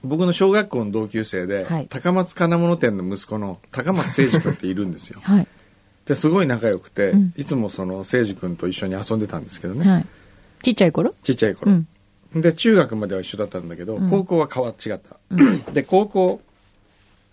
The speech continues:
Speaker 1: の時に高松誠二君が付き合ってた彼女が、
Speaker 2: うん。
Speaker 1: 球場の前田聖華って女の子だった。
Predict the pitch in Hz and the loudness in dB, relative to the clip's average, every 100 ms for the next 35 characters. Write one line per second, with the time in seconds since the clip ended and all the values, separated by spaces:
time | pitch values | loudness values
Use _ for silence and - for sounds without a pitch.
0 | _ - 147 156 147 98 107 92 202 180 | _ -4 0 0 0 -2 -2 0 2 4
1 | 170 - 123 107 - 92 90 - 143 139 | 2 2 0 0 -6 -8 -8 -2 0 0
2 | - 87 127 107 85 90 113 202 180 - | -4 -6 -4 -6 -6 -4 0 2 2 -2
3 | _ _ _ - 139 127 123 123 135 95 | _ _ _ -2 2 2 2 2 0 -2
4 | - 190 131 139 139 135 131 127 - - | -4 -2 2 2 0 2 0 0 -8 -8
5 | 101 104 95 - - - | -8 -8 -10 -16 -20 -20